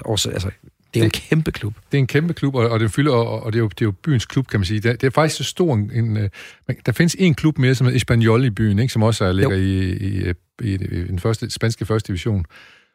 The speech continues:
Speaker 2: som jo har haft en argentinsk træner, der hedder Pochettino, og en spiller også med Pochettino, som er i spil til at blive ny træner for Barcelona.
Speaker 1: Ja.
Speaker 2: Men han får det formodentlig ikke, fordi han har spillet for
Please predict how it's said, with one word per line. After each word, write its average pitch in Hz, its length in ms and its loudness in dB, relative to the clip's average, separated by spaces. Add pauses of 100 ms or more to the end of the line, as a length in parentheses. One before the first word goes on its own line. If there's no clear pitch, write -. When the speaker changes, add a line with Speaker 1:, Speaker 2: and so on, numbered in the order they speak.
(260)
Speaker 2:
som 120 140 2
jo 107 120 2
har 110 100 2
haft 156 340 0
en 110 180 2
argentinsk 107 580 0
træner, 117 180 2
der 117 80 2
hedder 110 140 2
Pochettino, 143 540 0
og 104 60 2
en 92 60 2
spiller 131 280 0
også 113 160 0
med 101 60 0
Pochettino, 110 560 -2 (960)
som 113 160 -2
er 107 80 0
i 110 60 2
spil 160 260 0
til - 140 -2
at 107 40 0
blive 110 120 0
ny 147 140 2
træner 117 320 0
for 92 80 -4
Barcelona. 101 540 0 (180)
Speaker 1:
Ja. 107 80 -2 (300)
Speaker 2:
Men 98 80 0
han 87 120 2
får 170 240 2
det 101 100 -2
formodentlig 135 300 2
ikke, - 120 -4
fordi 127 300 -6 (280)
han 107 100 2
har 98 60 2
spillet 131 380 2
for 104 220 0